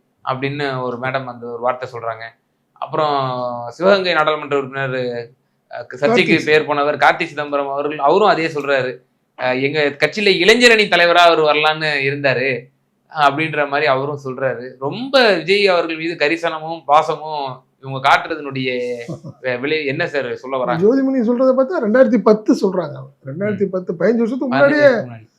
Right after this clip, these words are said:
Speaker 2: காங்கிரஸ். அப்படி பாத்தீங்கன்னா, அவங்க அப்பா திமுகல இருந்தாரு.
Speaker 1: ம்.
Speaker 2: ஏற்கனவே அப்பாவும் பையனும் போய் ஜெயலலிதாட்ட போய் சேர்றதுக்கு ட்ரை பண்ணாங்க. என்ன, நீங்க அவங்க ரெண்டு பேரும் அண்ணா திமுகல சேர்றதுக்கு ட்ரை பண்ணாங்க.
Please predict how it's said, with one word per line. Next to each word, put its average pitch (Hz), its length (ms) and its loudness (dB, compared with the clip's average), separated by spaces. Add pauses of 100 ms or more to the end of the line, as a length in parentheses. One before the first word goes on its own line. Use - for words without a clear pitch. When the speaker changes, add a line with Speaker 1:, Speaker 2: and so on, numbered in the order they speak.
(180)
Speaker 2:
காங்கிரஸ். 208 580 0
அப்படி 175 220 0
பாத்தீங்கன்னா, 320 560 2 (1040)
அவங்க 226 220 0
அப்பா 320 200 4
திமுகல 254 380 2
இருந்தாரு. 175 400 0 (320)
Speaker 1:
ம். 117 160 -18 (540)
Speaker 2:
ஏற்கனவே 311 720 4
அப்பாவும் 294 500 4
பையனும் 269 360 4
போய் 254 240 2
ஜெயலலிதாட்ட 269 600 6
போய் 269 180 4 (380)
சேர்றதுக்கு 247 420 4
ட்ரை 214 200 4
பண்ணாங்க. 165 340 -4 (1000)
என்ன, 175 400 -2 (680)
நீங்க 208 360 4
அவங்க 220 180 4
ரெண்டு 214 180 4
பேரும் 254 140 4
அண்ணா 262 160 4
திமுகல 285 380 4
சேர்றதுக்கு 233 480 2
ட்ரை 214 200 4
பண்ணாங்க. 190 340 -2